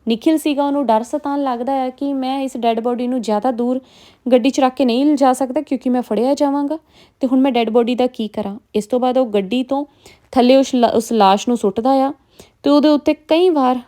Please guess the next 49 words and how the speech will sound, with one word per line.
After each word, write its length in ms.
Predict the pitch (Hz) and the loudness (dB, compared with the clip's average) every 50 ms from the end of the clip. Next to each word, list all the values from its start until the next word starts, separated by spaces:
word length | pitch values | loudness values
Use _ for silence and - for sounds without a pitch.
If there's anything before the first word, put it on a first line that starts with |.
| - - | -8 -6
ਆਪਣੀ 240 | 233 233 - 247 247 | -6 -4 -2 -2 -2
ਗੱਡੀ 280 | 226 220 202 185 214 220 | 0 0 0 0 0 -2
ਚੜ੍ਹਾਉਂਦਾ 420 | - 240 220 220 220 208 190 196 | 0 0 0 0 -2 -4 -4 -6
ਆ, 200 | 196 190 190 196 - _ _ _ _ _ _ | -6 -8 -8 -10 -14 _ _ _ _ _ _
ਖਾਸ 300 | - - 240 240 240 - | 0 2 4 4 2 2
ਕਰਕੇ 340 | - - 294 285 - - 302 | 0 0 0 0 0 -2 0
ਉਹਦੇ 180 | 285 277 294 302 | 0 0 0 0
ਚਿਹਰੇ 340 | - - 262 226 233 277 285 | 0 0 0 2 2 2 0
'ਤੇ 240 | 277 262 240 247 | 0 0 -2 -2
ਤਾਂ 200 | 247 - 254 247 | -2 -2 -2 -2
ਕਿ 140 | 247 - 262 | 0 0 -2
ਉਹਦੀ 140 | 254 233 254 | -2 -2 -2
ਕੋਈ 120 | - 269 | -2 -2
ਪਛਾਣ 440 | 262 - 247 226 - - 220 202 208 | -2 0 0 -2 -2 -2 -4 -4 -4
ਨਾ 140 | 214 208 202 | -2 -4 -4
ਹੋ 180 | 190 202 202 185 | -4 -6 -6 -8
ਸਕੇ 360 | - - 196 - - 202 190 - _ _ _ _ _ _ | -8 -10 -12 -10 -10 -12 -12 -12 _ _ _ _ _ _
ਤੇ 220 | - 247 247 254 254 | -2 0 2 2 2
ਇਹ 220 | 233 269 262 254 | 2 0 0 0
ਜਿਹੜਾ 420 | 214 233 240 233 240 240 233 233 233 | -2 -2 -2 0 0 0 0 0 -2
ਆ 40 | |
ਮਾਮਲਾ 340 | 226 226 214 208 208 220 233 | -4 -4 -4 -4 -2 -2 -2
ਐਕਸੀਡੈਂਟ 540 | 240 220 220 - - 220 196 202 196 196 180 | -2 -2 -4 -6 -6 -4 -4 -4 -4 -2 -2
ਦਾ 80 | 196 196 | -2 -2
ਲੱਗੇ। 300 | 185 175 170 196 185 180 - _ _ - - - - - _ - | -2 -4 -6 -6 -10 -10 -10 _ _ -20 -20 -20 -20 -14 _ 2
ਤੇ 100 | 277 254 | 4 4
ਇਸ 100 | 254 247 | 4 4
ਤੋਂ 160 | - 330 320 | 2 2 4
ਬਾਅਦ 240 | 262 302 294 294 269 | 4 6 4 4 4
ਇਹ 140 | 302 302 277 | 2 2 2
ਜਿਹੜਾ 200 | 277 269 277 269 | 2 2 2 2
ਉਹਦੀ, 500 | 262 254 233 247 262 262 247 226 220 214 _ _ _ _ _ _ - | 2 2 0 0 0 0 0 -2 -4 -6 _ _ _ _ _ _ -2
ਉਹਦਾ 160 | 233 247 254 | 2 2 4
ਮੋਬਾਈਲ 380 | 247 240 226 208 208 208 214 247 | 4 4 4 4 4 4 2 0
ਫੋਨ 240 | 240 - 277 269 285 | 0 0 0 0 0
ਹੁੰਦਾ 300 | 254 277 254 247 254 277 | 0 -2 -2 -2 0 0
ਆ 220 | 285 285 302 - - _ _ _ _ _ - | 0 -2 -2 -4 -8 _ _ _ _ _ -6
ਉਹਨੂੰ 200 | 220 233 247 247 | -2 0 0 0
ਆਪਣੀ 180 | 240 240 254 247 | 0 -2 -2 -2
ਗੱਡੀ 220 | 226 214 202 226 | -2 -2 -2 -2
'ਚ 100 | 233 - | -4 -2
ਰੱਖ 180 | 262 240 233 240 | -2 -2 -2 -2
ਕੇ 120 | - 254 | -4 -6
ਕੁਛ 220 | 247 - 247 - - - | -4 -6 -6 -6 -2 -2
ਦੂਰ 180 | 226 226 233 | 0 0 0
ਲੈ 180 | 226 214 208 214 | 0 0 0 -2
ਕੇ 180 | 214 - 254 247 | -2 -2 -2 -2
ਜਾਂਦਾ 280 | 262 247 247 247 277 | 0 0 0 0 0
ਆ 180 | 285 285 294 | 0 0 -2